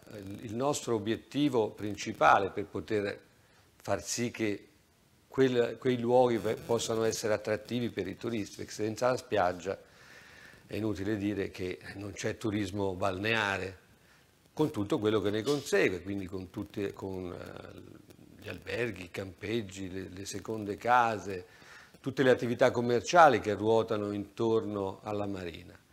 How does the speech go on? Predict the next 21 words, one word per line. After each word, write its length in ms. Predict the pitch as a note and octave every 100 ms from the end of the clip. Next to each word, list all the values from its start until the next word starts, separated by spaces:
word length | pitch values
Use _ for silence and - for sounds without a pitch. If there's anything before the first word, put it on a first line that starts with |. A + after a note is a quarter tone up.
| _ _ _
Quindi 380 | D#3 B2 - -
il 100 | A2+
focus, 560 | - E3 E3 C#3 A#2+ A2+
secondo 400 | - A2 A#2+ B2
me, 100 | C#3
che 100 | A2
noi 140 | B2+
ci 140 | A2+
dobbiamo, 600 | G#2 G2+ A#2+ B2 A2+ G2 - _ _ - - _ -
eh, 560 | A2 G2 G2 G2 F#2+ F#2+ - - -
dobbiamo 360 | - G2 A#2+ A#2
focalizzare 1080 | F#2 G#2 A#2 C3 C3 B2 C#3 B2+ B2+ D#3 -
è 160 | B2
quello 280 | - C3+ D3
di 260 | G#2+ A#2 A#2 - _ _ _ _ _ _
tenere 680 | - C#3 F3 E3+ G2+ F2 F2 -
la 180 | F#2+
spiaggia. 640 | - - F2+ D#2+ - - - _ _ _ _ -
E 60 |
questo 540 | - E3 D#3 A#2 - - _ - - -
chiaramente 840 | G#2+ A2+ C3+ B2 C3 C3 B2+ -